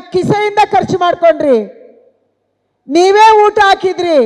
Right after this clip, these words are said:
ನೀವೇ ಕಾಫಿ ತಿಂಡಿ ಕೊಡಿಸಿದ್ರಿ, ನೀವೇ ಪ್ರಚಾರ ಮಾಡಿದ್ರಿ, ನೀವೇ ಮನೆ ಮನೆ ಹೋದ್ರಿ, ನೀವೇ ಓಟಿನ ಬೂತಿಗೆ ಕರ್ಕೊಂಡು ಬಂದು ಓಟ್ ಹಾಕಿಸಿದ ಪರಿಣಾಮವಾಗಿ ಇವತ್ತು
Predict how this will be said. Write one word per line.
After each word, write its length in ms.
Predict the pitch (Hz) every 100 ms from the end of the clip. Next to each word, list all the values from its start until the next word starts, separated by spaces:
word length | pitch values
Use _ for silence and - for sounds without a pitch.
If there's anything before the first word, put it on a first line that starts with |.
| 202 - - _ _ _ _ _ _ -
ನೀವೇ 420 | 285 381 427 440
ಕಾಫಿ 360 | 427 415 415 427
ತಿಂಡಿ 300 | 440 403 403
ಕೊಡಿಸಿದ್ರಿ, 600 | 392 381 - 359 370 339 233 196 - _ _ _ _ _ 220
ನೀವೇ 420 | 277 320 349 381 381
ಪ್ರಚಾರ 360 | 330 320 339 339 320
ಮಾಡಿದ್ರಿ, 600 | 311 285 269 339 440 440 - _ _ _ -
ನೀವೇ 480 | 240 302 359 403 415
ಮನೆ 260 | 403 359
ಮನೆ 220 | 359 349 339
ಹೋದ್ರಿ, 720 | 320 302 311 427 466 349 - - -
ನೀವೇ 580 | 233 294 330 339 349 339
ಓಟಿನ 460 | 311 330 330 339 330
ಬೂತಿಗೆ 520 | 285 330 349 339 320
ಕರ್ಕೊಂಡು 500 | 320 311 311 349 320
ಬಂದು 500 | 311 403 427 453 339 262 - - - 220
ಓಟ್ 360 | 302 359 370 392
ಹಾಕಿಸಿದ 520 | 349 349 - 359 349
ಪರಿಣಾಮವಾಗಿ 880 | 339 330 339 359 349 339 339 330 311
ಇವತ್ತು 640 | 330 330 339 320 277 226